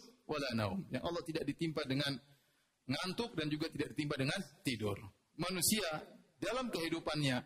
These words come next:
yang didahului dengan ketiadaan dan diakhiri dengan kematian, dalam kehidupannya pun penuh dengan apa? Kekurangan, kelemahan,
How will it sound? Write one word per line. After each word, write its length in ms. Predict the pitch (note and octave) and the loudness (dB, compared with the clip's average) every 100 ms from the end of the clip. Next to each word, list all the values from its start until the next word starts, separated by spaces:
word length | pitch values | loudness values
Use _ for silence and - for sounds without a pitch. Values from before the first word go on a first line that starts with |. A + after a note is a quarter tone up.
| - - | -8 -4
yang 160 | D3 | 0
didahului 400 | D3+ D3+ C#3+ F#3+ G3 | 0 0 0 0 0
dengan 180 | E3 D3 C#3 | -2 -2 -2
ketiadaan 560 | - C#3 C3 D3+ C#3 | 0 0 0 0 -2
dan 360 | B2+ - - C3 | -4 -8 -6 -2
diakhiri 400 | C#3+ C#3 F3+ F3 | 0 0 0 0
dengan 240 | C#3+ C3+ C#3 | 0 0 0
kematian, 480 | C3+ C3 D3+ C#3+ C#3 - - | 0 2 0 0 -2 -6 -4
dalam 240 | C3+ C3+ | -2 0
kehidupannya 480 | C3 B2 C3 C#3+ C3+ | 0 0 0 0 0
pun 160 | C#3+ B2+ | 0 -2
penuh 180 | C3 B2 | 0 0
dengan 240 | A#2+ A#2+ | 2 2
apa? 160 | A#2 E3 - _ - | 0 -2 -6 _ -4
Kekurangan, 640 | B2 B2+ A#2 G#2 G2+ F2+ - | -4 0 0 0 -2 -4 -2
kelemahan, 480 | B2 A#2+ B2 A#2+ | 0 0 0 -2